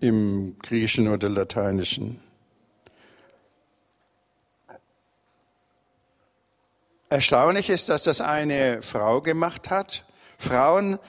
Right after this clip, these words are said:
werdet ihr sehen, sind hier in dieser Grußliste sehr wichtig. Sie sind fast so häufig genannt wie die Männer und sie stehen an erster Stelle. Nächste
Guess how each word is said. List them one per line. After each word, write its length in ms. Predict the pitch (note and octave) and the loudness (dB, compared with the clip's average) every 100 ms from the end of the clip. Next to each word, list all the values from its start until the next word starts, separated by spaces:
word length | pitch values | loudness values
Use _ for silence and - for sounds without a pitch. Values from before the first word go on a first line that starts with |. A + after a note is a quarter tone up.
| - | -12
werdet 320 | A#2+ C3+ E3+ F3 | 0 2 2 2
ihr 140 | D3 | 0
sehen, 400 | - D3+ E3 E3+ | 2 0 0 0
sind 320 | - D#3+ D3+ | 0 2 0
hier 360 | D#3 D#3 E3+ F3+ | 2 4 4 4
in 300 | D3 C#3+ C#3 | 2 0 -2
dieser 380 | D3+ C#3 C#3 B2 | -6 0 0 0
Grußliste 580 | B2 C#3+ - C#3 - B2 | 0 -4 -4 -4 -2 -2
sehr 320 | - B2 A2+ | -2 0 0
wichtig. 460 | A2+ - - - - | 0 -4 -12 -12 -8
Sie 120 | A#2 | -8
sind 280 | - G#2+ _ - - - - _ | -8 -12 _ -20 -20 -20 -20 _
fast 340 | - C3+ C3+ | -2 0 2
so 140 | C#3+ B2 | 4 4
häufig 420 | B2+ C3+ C3+ - | 4 2 -2 -6
genannt 540 | A#2 A#2 A#2+ C3 B2 | -4 0 0 0 -4
wie 140 | A#2+ A2 | -6 -6
die 260 | A2 G2+ | -6 -6
Männer 580 | F#2+ G#2 B2+ D#3 F#3+ B3 - _ _ _ _ _ _ _ - | -4 -2 2 2 0 -2 -10 _ _ _ _ _ _ _ 0
und 640 | C#3+ D#3+ G3 G3+ - - - | 4 4 0 -6 -12 -14 -10
sie 260 | - C#3+ | -6 -4
stehen 600 | B2+ - - - C3+ D3 E3+ | -2 -2 -2 0 0 0 -2
an 260 | B2+ A2+ - | -6 -6 -6
erster 440 | C#3 D3 - - C3 | -2 0 0 -2 -6
Stelle. 540 | - - B2 G#2+ G2 - _ _ _ _ _ _ _ _ _ _ _ _ - | -6 -4 -2 -2 -6 -12 _ _ _ _ _ _ _ _ _ _ _ _ -8
Nächste 640 | C3 C#3 - - E3+ E3+ | -2 -2 -2 -2 -2 -2